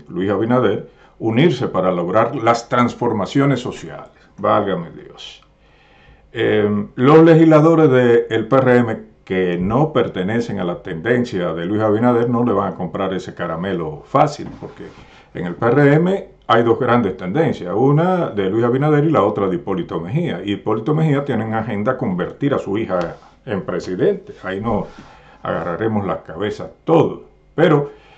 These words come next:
denota también que al momento de tocar el tema, Abinader, pues, se siente preocupado de que no maneja el cien por ciento.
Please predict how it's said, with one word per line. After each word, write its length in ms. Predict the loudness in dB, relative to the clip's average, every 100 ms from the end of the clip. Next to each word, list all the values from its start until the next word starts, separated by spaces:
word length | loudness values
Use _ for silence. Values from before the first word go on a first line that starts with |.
| _
denota 480 | -6 -2 -2 0 0
también 480 | 2 2 2 2 2
que 80 |
al 80 | -2
momento 500 | -2 -2 -2 -2 -2
de 120 | -2
tocar 480 | 0 -2 2 4 6
el 160 | 4 0
tema, 380 | 0 0 0 -2
Abinader, 600 | -2 -2 0 0 0 -4 _
pues, 240 | -8 -8
se 240 | -8 -8 -6
siente 800 | -8 -4 -2 -2 -4 -4 -2 -2
preocupado 800 | -2 -2 -2 2 6 6 4 -2
de 100 | -4
que 100 | -2
no 120 | 0
maneja 720 | 2 2 2 2 2 2 -2 -16 -20 -20 -20 -8
el 120 | -6
cien 280 | -2 2 2
por 140 | 2 0
ciento. 580 | 4 4 4 -2 -10